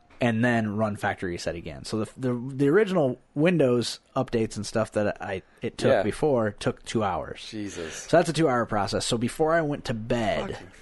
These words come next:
Speaker 2: fuck.
Speaker 1: um, it had finished installing Windows. So the next morning, I started the reset process again before I went to work.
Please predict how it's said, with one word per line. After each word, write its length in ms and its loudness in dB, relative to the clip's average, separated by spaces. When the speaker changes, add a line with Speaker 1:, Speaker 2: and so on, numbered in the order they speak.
Speaker 2:
fuck. 360 -10
Speaker 1:
um, 380 0
it 220 -6
had 240 -4
finished 320 -2
installing 400 -4
Windows. 340 -10
So 300 -2
the 80 -2
next 240 -4
morning, 520 0
I 120 -8
started 380 -4
the 100 -6
reset 340 -6
process 420 -8
again 180 -10
before 220 -10
I 60 -8
went 160 -14
to 80 -14
work. 240 -16